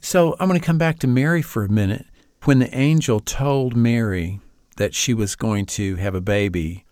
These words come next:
she's pretty surprised because she says, "That's impossible because I have not been sleeping with anybody." And the angel says, "I know, dear, it's okay. Don't be afraid.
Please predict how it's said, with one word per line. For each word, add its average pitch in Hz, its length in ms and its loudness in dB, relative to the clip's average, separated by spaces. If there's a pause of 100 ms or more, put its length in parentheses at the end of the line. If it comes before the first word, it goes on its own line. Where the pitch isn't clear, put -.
(100)
she's 220 260 0
pretty 127 240 2
surprised 85 680 -2
because 113 260 -2
she 127 160 -4
says, - 280 -8 (160)
"That's 156 440 -2
impossible 165 680 -2
because 113 320 -6
I 127 60 0
have 143 100 0
not 147 240 2
been 147 340 2
sleeping 143 540 0
with 95 140 -2
anybody." 76 600 -6 (480)
And 120 160 2
the 123 100 -2
angel 135 340 2
says, 117 580 -4 (540)
"I 175 140 0
know, 160 180 4
dear, 110 360 0
it's 143 200 -6
okay. 123 640 -4
Don't 131 180 -2
be 160 100 0
afraid. 123 720 -2